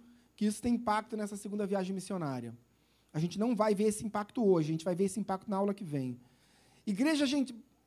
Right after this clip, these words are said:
volta, volta. Igreja <laughs> Gentílica de Roma. Isso é interessante. Por quê?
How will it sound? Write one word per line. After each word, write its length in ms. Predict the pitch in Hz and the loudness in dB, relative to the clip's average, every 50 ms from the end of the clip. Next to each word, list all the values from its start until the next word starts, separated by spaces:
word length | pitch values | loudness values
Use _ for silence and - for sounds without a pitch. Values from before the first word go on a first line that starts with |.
| _ _ _ _ _ _ _ - | _ _ _ _ _ _ _ -4
volta, 220 | - 160 190 208 | -2 -2 -2 -2
volta. 200 | 190 170 - - _ _ - - | -6 -8 -8 -10 _ _ -10 -4
Igreja 400 | 220 208 185 262 311 320 277 285 | -2 0 2 2 2 4 4 4
<laughs> 20 | 247 | 6
Gentílica 800 | 233 277 302 247 214 - - 247 240 240 277 - - 262 254 - - - - - _ _ _ _ - | 4 2 0 0 -8 -6 -2 0 2 2 0 0 0 -2 -2 -2 -6 -20 -20 -20 _ _ _ _ -6
de 120 | 160 220 | -2 0
Roma. 640 | 220 175 196 240 254 247 220 190 160 135 120 120 - - _ _ _ _ _ _ _ _ _ _ _ _ _ _ _ _ _ _ _ _ _ _ _ _ - | 0 4 8 8 10 10 8 6 4 2 0 -6 -12 -18 _ _ _ _ _ _ _ _ _ _ _ _ _ _ _ _ _ _ _ _ _ _ _ _ 2
Isso 220 | 262 254 285 269 277 | 6 6 6 6 4
é 20 | |
interessante. 800 | 262 233 254 262 240 - - 226 208 202 190 185 - - 151 139 _ _ _ _ _ _ _ _ _ | 0 0 2 0 0 -2 0 -2 0 0 0 -2 -6 -12 -14 -14 _ _ _ _ _ _ _ _ _
Por 200 | - 269 254 - | -4 -4 -4 -4
quê? 320 | - - 220 202 175 151 | -4 0 2 4 4 2